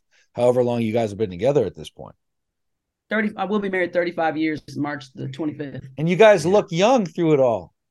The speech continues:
Speaker 1: So s-,
Speaker 2: We're
Speaker 1: something's
Speaker 2: black,
Speaker 1: going right.
Speaker 2: Nate. What do you want from us? This is, this is what we do. This is what you've heard the story. You already know.
Speaker 3: <laughs> It's that melanin, Nate. You
Speaker 2: Black
Speaker 3: can't
Speaker 2: doesn't
Speaker 3: help
Speaker 2: crack. Brown
Speaker 1: <laughs>
Speaker 2: skin down. You know what it, how it is.
Speaker 1: That's
Speaker 2: Come on now.
Speaker 1: right. That's right. Hey, listen, uh, you guys are doing it right.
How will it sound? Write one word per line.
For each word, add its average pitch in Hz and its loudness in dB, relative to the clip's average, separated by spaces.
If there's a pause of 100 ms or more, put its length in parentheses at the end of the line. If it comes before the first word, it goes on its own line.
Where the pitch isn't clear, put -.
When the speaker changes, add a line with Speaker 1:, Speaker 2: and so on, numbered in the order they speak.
(300)
Speaker 1:
So - -16
s-, - -18 (180)
Speaker 2:
We're 226 2
Speaker 1:
something's 233 4
Speaker 2:
black, 349 4
Speaker 1:
going 175 -2
right. 254 4
Speaker 2:
Nate. 320 -2
What 262 4
do 320 4
you 339 4
want 349 0
from 208 2
us? 139 2
This 180 0
is, 156 -2
this 269 0
is 277 -6
what 262 2
we 277 0
do. 277 -2
This 220 -4
is 233 -6
what 247 2 (400)
you've 294 4
heard 349 4
the 294 -2
story. 339 4
You 370 2
already 349 6
know. 339 4
Speaker 3:
<laughs> - -10
It's 147 -2
that 170 2
melanin, 160 6
Nate. 131 2
You 127 0
Speaker 2:
Black 330 6
Speaker 3:
can't 285 4
Speaker 2:
doesn't - 0
Speaker 3:
help 285 0
Speaker 2:
crack. - -8
Brown 202 8
Speaker 1:
<laughs> - -
Speaker 2:
skin - 8
down. 233 0
You 311 -6
know - -4 (100)
what - 0 (100)
it, 320 -6
how 285 -6
it 262 -4
is. 359 -10 (240)
Speaker 1:
That's 139 2
Speaker 2:
Come 156 -4
on - -
now. 151 4
Speaker 1:
right. 151 6
That's 120 -2
right. 139 4
Hey, 131 0
listen, 131 2
uh, 113 -4
you 123 -4
guys 147 6
are 139 -2
doing 151 4
it 139 -4
right. 131 2